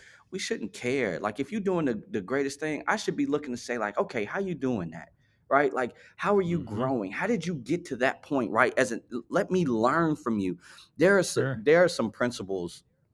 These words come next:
Speaker 1: I've been a principal for five years. There are some principals who have been in the game for fifteen, twenty, thirty years who are doing amazing things. Every year we recognize principals and assistant principals of the year at the national level.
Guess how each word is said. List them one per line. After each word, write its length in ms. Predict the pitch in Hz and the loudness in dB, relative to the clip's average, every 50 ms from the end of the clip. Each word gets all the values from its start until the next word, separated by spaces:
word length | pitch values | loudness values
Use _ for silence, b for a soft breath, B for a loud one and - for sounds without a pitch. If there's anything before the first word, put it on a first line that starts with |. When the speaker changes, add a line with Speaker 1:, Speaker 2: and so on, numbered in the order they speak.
| _ _ _ _ _ _ - - - - - | _ _ _ _ _ _ -16 -14 -14 -8 0
Speaker 1:
I've 180 | - 117 131 135 | 4 4 6 6
been 120 | 131 139 120 | 6 6 6
a 60 | 104 | 4
principal 500 | 87 - - 120 113 - - - 90 87 | 2 0 -2 -2 0 0 0 0 0 0
for 160 | 85 - 85 | -2 -2 -8
five 480 | - - - 80 85 87 87 85 85 85 | -6 -4 -2 0 0 0 0 -2 -4 -8
years. 480 | - - - - 52 - - - - _ _ _ _ _ _ _ _ _ _ _ _ _ _ _ _ _ _ - | -10 -12 -12 -12 -12 -12 -12 -16 -16 _ _ _ _ _ _ _ _ _ _ _ _ _ _ _ _ _ _ 6
There 160 | 98 117 131 | 10 10 10
are 60 | 139 | 10
some 160 | 131 - 117 | 10 4 -2
principals 500 | 101 120 113 110 - 107 101 104 101 98 | 0 2 0 0 0 0 2 2 2 2
who 140 | - 101 95 92 | 0 -2 -2 -2
have 100 | 87 85 | 0 0
been 140 | 98 95 | 0 0
in 100 | 95 90 | 0 0
the 60 | 90 82 | -2 -4
game 360 | 78 90 87 87 87 87 87 | -2 -2 -2 -2 -2 -2 -4
for 180 | - - 78 | -6 -8 -14
fifteen, 840 | - - - - 87 82 - _ - - 87 80 76 76 73 - - _ - | -14 -10 -6 -6 -6 -6 -6 _ -14 -12 -10 -10 -12 -12 -18 -20 -20 _ -20
twenty, 520 | - - - 80 78 78 76 78 69 60 - - - | -16 -10 -8 -8 -8 -8 -10 -12 -14 -18 -18 -10 -6
thirty 240 | 87 87 87 87 82 71 | -4 -4 -4 -4 -6 -8
years 420 | - 80 73 71 - - - - _ b b b b b b b | -10 -14 -14 -12 -14 -14 -14 -18 _ b b b b b b b
who 280 | b - 123 120 107 95 | b -2 0 0 2 2
are 140 | 90 90 90 | 2 0 0
doing 380 | 85 85 101 98 95 90 90 | -2 -2 -2 -2 -2 -2 -2
amazing 760 | 85 82 85 85 85 87 87 92 95 98 98 90 92 90 90 | -2 -2 -2 0 0 2 2 2 2 2 0 0 -2 -4 -4
things. 260 | 85 - 90 85 82 90 | -2 -2 -2 -2 2 2
Every 220 | 101 113 117 120 | 2 4 4 2
year 160 | 110 104 98 | 2 2 2
we 160 | 90 92 107 110 | 2 2 2 4
recognize 600 | 95 101 101 101 101 92 98 90 87 87 87 - | 6 4 4 4 4 0 0 0 0 -2 -4 -6
principals 600 | - - 123 101 - - 85 95 95 95 85 80 | -6 -4 -4 -4 -4 -4 -2 -2 0 0 0 -2
and 100 | 87 80 | -4 -6
assistant 440 | 82 - - 104 - - 85 82 | -6 -4 -4 -6 -4 -4 -8 -6
principals 480 | - - 95 - - 85 85 87 82 82 | -6 -8 -8 -8 -8 -6 -6 -6 -4 -6
of 80 | 80 78 | -6 -6
the 40 | |
year 200 | 82 85 87 87 | -4 -2 0 0
at 80 | 87 85 | -2 -2
the 80 | - 76 | -6 -8
national 480 | 82 82 85 85 - - 80 76 78 82 | -6 -4 -4 -6 -6 -10 -12 -10 -8 -6
level. 400 | 85 82 78 - 73 76 78 | -6 -6 -6 -8 -12 -14 -14